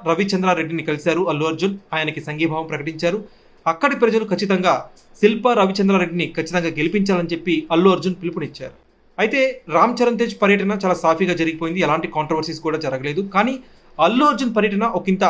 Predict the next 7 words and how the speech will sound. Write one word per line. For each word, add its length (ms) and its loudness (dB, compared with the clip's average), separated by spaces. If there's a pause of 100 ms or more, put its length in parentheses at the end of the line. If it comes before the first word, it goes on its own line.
(180)
కాంట్రవర్సీకి 640 0
దారి 240 2
తీసినట్టు 380 -10
తెలుస్తోంది. 420 -8 (140)
ఎందుకంటే 340 -2 (460)
లేటెస్ట్గా 440 2 (120)
అందుతున్న 260 -2